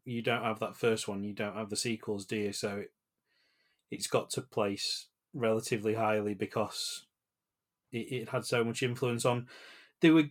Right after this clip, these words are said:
there were real-time strategy games came before this, but none of them hit like this one did, did they? This one,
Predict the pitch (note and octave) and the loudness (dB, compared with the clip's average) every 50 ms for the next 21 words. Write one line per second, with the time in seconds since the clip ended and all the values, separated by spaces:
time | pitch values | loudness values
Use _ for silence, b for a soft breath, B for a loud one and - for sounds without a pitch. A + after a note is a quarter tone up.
0 | - C3+ D3+ D#3 D#3 D3+ D3+ E3+ F3 E3+ E3 - C#3+ C3+ C3 - - C3+ B2 A#2 | 0 4 6 8 8 10 10 10 8 8 8 6 4 4 4 4 4 4 4 2
1 | A2+ G#2+ A2+ A2 A2 A2 - - A#2+ A2+ A2 G#2+ G#2+ - A#2+ A2+ A2 G#2+ G2+ G2 | 0 2 2 2 2 2 -2 -2 0 0 0 0 -2 2 4 4 4 4 2 0
2 | G2 - - - - - C#3 B2 A#2+ A#2+ B2 A2+ G#2+ A2 G#2+ G#2+ A2 G#2+ A#2+ A#2+ | -4 -6 -8 -8 -6 -4 -2 -2 0 0 0 0 0 0 0 0 0 0 2 2
3 | A2+ - - _ _ _ - - A#2 A2 G#2+ G2 A2 A#2 A2+ - - B2 A#2 A2+ | 2 2 0 _ _ _ -8 -4 -2 -2 -2 -2 -2 -2 -2 0 2 2 2 2
4 | A2 B2 B2+ B2+ B2+ C3+ A#2 G#2+ A2+ G#2+ G2+ G2 A2+ G#2+ - - A#2+ A2 G#2+ G#2+ | 2 2 0 2 0 -2 0 2 2 2 2 2 0 -2 0 2 2 2 2 0
5 | G#2 G2+ | -2 -4